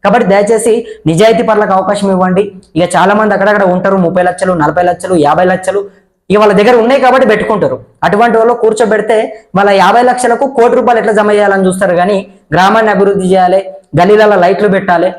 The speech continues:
గల్లీలలో మోరీలు సాఫ్ చేయాలి, రోడ్లు బాలేవు, రోడ్లు వేయాలి, అవి చూడరు.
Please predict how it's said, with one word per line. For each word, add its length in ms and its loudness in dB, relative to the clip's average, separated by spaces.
గల్లీలలో 440 2
మోరీలు 360 2
సాఫ్ 220 0
చేయాలి, 280 2
రోడ్లు 320 2
బాలేవు, 320 2
రోడ్లు 220 2
వేయాలి, 260 2
అవి 160 2
చూడరు. 260 2